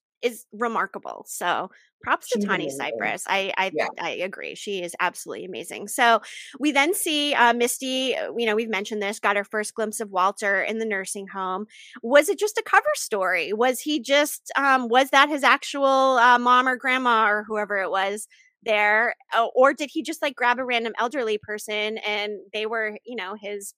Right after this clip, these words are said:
Speaker 1: prop w-, so he could go meet Agent Quigley? Um,
Speaker 2: I think that it was staged.
Speaker 1: Yeah, that makes
Speaker 2: Yeah.
Speaker 1: sense. And the note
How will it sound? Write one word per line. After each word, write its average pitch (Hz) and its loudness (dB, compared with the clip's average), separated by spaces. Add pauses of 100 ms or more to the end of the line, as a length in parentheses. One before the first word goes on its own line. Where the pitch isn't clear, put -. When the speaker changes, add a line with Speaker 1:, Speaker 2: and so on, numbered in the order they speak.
Speaker 1:
prop 240 4 (260)
w-, 214 -10
so 202 -6
he 214 -6
could 208 -12
go 196 -4
meet 214 -4
Agent 208 -10
Quigley? 226 -8 (680)
Um, 220 2
Speaker 2:
I 240 8
think 220 0
that 196 4
it 160 0
was 165 -10
staged. - -10 (680)
Speaker 1:
Yeah, 180 -2 (200)
that 202 0
makes 220 -8
Speaker 2:
Yeah. - -10
Speaker 1:
sense. - -10
And 254 -2 (380)
the 240 -2
note 370 6